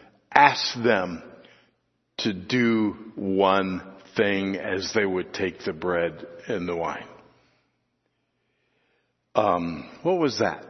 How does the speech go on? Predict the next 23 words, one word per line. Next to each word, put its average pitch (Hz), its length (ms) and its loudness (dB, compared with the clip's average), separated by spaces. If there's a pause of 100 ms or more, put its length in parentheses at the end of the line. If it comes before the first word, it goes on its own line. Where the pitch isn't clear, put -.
(300)
What 214 220 0
was 185 200 0
the 139 100 2
one 151 840 2
request 120 800 -2
he 113 160 -2
made? 87 460 0
It - 720 -16
was 110 120 -2
actually 175 380 2
in 139 100 2
the 123 80 0
form 127 440 2
of 104 140 -2
a - 480 -2
command. 104 580 0 (1700)
Uh, 92 320 6 (140)
as 160 500 6
they 165 140 6
would 156 300 2
take 95 400 0 (1800)
the 95 80 -2
bread 113 520 4